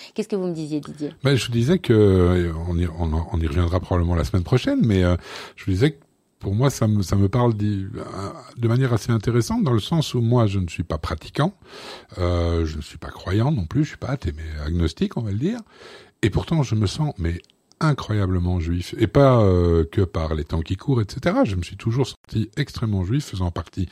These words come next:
Speaker 2: intégrante de ma communauté et, euh, et de la philosophie ou de l'art de vivre, euh, juif.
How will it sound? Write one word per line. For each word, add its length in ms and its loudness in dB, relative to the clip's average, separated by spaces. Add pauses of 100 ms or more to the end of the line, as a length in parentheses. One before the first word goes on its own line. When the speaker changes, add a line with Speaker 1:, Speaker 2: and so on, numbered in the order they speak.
(360)
Speaker 2:
intégrante 580 0
de 440 -2
ma 120 -4
communauté 640 -2 (400)
et, 280 2
euh, 460 2
et 60 -6
de 100 2
la 120 4
philosophie 960 2
ou 220 2
de 120 2
l'art 220 2
de 100 2
vivre, 440 0
euh, 300 0
juif. 420 -4